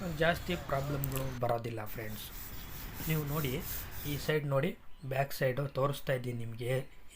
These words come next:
ಯಾವ ರೀತಿ ನಾವು ಉಜ್ತಾ ಇದ್ದೀವಿ ಅಂತೇಳ್ಬಿಟ್ಟು. So ನೀವು ಇದನ್ನು, ಮ್, ನೀರು ಹಾಕ್ಕೊಂಡು ಸಹ ಉಜ್ಬೋದು.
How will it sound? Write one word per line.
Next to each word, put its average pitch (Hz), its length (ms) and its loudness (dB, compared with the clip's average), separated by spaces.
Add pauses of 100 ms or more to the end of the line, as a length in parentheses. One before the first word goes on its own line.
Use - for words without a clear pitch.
ಯಾವ 135 220 4
ರೀತಿ 160 360 2
ನಾವು 123 260 0
ಉಜ್ತಾ 127 300 2
ಇದ್ದೀವಿ 127 260 2
ಅಂತೇಳ್ಬಿಟ್ಟು. 113 600 -4 (400)
So 208 140 6
ನೀವು 185 200 6
ಇದನ್ನು, 175 540 4 (340)
ಮ್, 156 200 0 (220)
ನೀರು 180 300 4
ಹಾಕ್ಕೊಂಡು 151 420 6
ಸಹ 135 240 2
ಉಜ್ಬೋದು. 127 680 4